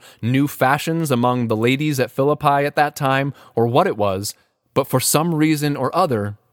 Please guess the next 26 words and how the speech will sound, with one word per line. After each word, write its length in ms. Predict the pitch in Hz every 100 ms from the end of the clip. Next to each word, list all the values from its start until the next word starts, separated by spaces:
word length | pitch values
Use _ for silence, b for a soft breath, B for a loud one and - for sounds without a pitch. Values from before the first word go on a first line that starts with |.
| -
Lydia 380 | 123 135 151
gets 520 | 139 104 110 - - -
to 160 | -
Philippi. 600 | 123 180 156 104 85 80 _ _ _ _ _ _ _ _ _ _ -
Well, 240 | 127 127
now, 300 | 123 104 95 -
that 480 | 107 117 143 147 -
is 200 | 113 -
providence 920 | - - 151 139 104 82 82 - - _ -
which 280 | 117 110
brings 360 | 110 123 110 107
her 120 | 110
there. 380 | 92 87 78 85 _ _ _ _ _ _ _ -
The 60 | 120
same 420 | - 160 208 214
providence, 680 | - 117 95 90 92 - - _ _ _
by 120 | 123
another 440 | 123 120 165 180 185
revolution 640 | 147 131 123 143 147 135
of 120 | 120
its 180 | 113 -
wheel, 420 | 131 170 127 98 b b b
has 160 | - 120
appointed 580 | 123 - 175 170 123 117
that 320 | 131 147 131
jailer 540 | 117 143 143 110 95